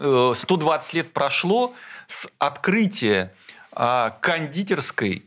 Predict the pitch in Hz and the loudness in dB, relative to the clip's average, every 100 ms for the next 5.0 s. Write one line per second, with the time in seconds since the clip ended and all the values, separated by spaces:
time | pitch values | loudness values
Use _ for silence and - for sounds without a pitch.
0 | _ _ 117 135 165 143 - 135 143 165 | _ _ -2 0 2 0 -4 -4 -2 -2
1 | 165 151 151 151 - 123 98 - 90 _ | -2 -2 -2 -2 -2 -4 -4 -8 -14 _
2 | - 143 185 185 147 147 135 - 143 156 | -4 0 0 -2 -2 -2 -2 -4 -4 0
3 | 165 147 131 113 - - 147 135 - - | 0 0 0 -4 -16 -10 -6 -4 0 2
4 | 135 127 117 113 110 135 131 - 127 | 2 2 2 0 0 -2 -2 -2 -2